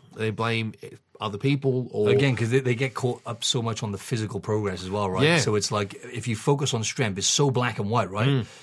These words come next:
Speaker 2: That's a great, if you keep showing up and getting stronger and
Speaker 1: Yeah.
Speaker 2: working on the mechanics.
Speaker 1: Yeah.
Speaker 2: What advice, just to kinda, I guess, wrap this up, bro, what advice would you give to anyone who,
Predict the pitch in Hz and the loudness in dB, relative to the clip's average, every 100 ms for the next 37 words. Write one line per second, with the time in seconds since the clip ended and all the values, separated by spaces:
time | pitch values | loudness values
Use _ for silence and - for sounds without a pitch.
0 | - 127 127 120 123 113 127 120 - 139 | -6 -2 2 2 2 0 -4 -2 -2 0
1 | - 117 110 113 110 101 104 92 - 110 | 0 0 0 -2 -2 -4 -6 -8 -4 -2
2 | 104 139 139 107 107 101 98 120 98 87 | 2 4 4 0 -2 -2 -2 -2 -2 -4
3 | - 117 135 139 170 180 175 156 113 190 | -8 0 0 4 4 6 6 4 2 0
4 | - 131 - 139 120 101 104 110 113 127 | 2 0 2 0 0 -2 -4 -4 -4 -4
5 | 120 113 143 139 101 117 135 165 214 165 | -4 -2 -2 -2 -4 -4 -2 0 2 0
6 | 151 156 127 120 113 139 113 104 - - | 0 -2 -2 -4 -2 0 0 -2 -10 -18
7 | - - _ - - 123 104 123 117 110 | -20 -20 _ -2 2 2 0 -4 -4 -2
8 | 95 98 104 107 110 107 101 | -2 -4 -6 -2 0 0 -4